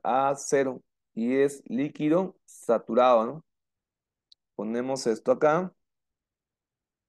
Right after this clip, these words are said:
Y esto un poco más grueso hacia acá. Y esto pongo acá lo que es líquido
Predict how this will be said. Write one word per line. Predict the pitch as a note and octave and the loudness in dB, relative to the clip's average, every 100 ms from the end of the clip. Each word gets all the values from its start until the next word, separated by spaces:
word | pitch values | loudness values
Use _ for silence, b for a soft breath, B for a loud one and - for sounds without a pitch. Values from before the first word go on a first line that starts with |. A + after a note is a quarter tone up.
| _ _ _ _ _ _ _ _ _ _ _ _ _ _ _ _ _ _ _ - | _ _ _ _ _ _ _ _ _ _ _ _ _ _ _ _ _ _ _ -10
Y | B2+ C3+ C3+ | -8 -6 -4
esto | C#3+ C#3+ - D3 C#3+ D#3 - _ _ _ | -4 -6 -4 0 2 0 -2 _ _ _
un | |
poco | G2+ - | -12 -8
más | F#2+ A2 G#2 _ _ _ _ _ - | -8 -8 -12 _ _ _ _ _ -20
grueso | G2+ A2+ B2 C3 C3+ - - - - C#3+ D3+ D#3+ _ _ - | -14 -6 -2 -2 -4 -8 -18 -20 -14 -8 -6 -8 _ _ -20
hacia | - G#2+ | -14 -12
acá. | - C#3 D3+ - _ _ _ _ _ _ _ _ _ _ | 0 0 0 -8 _ _ _ _ _ _ _ _ _ _
Y | A2 A#2 | -2 0
esto | A#2+ | 0
pongo | B2 A#2+ | 0 2
acá | A#2 | 4
lo | C#3 | 4
que | C3+ | 4
es | C#3 C#3 - | 2 0 -8
líquido | A2 C3 - D3+ F3 F3+ | -4 -4 0 2 2 0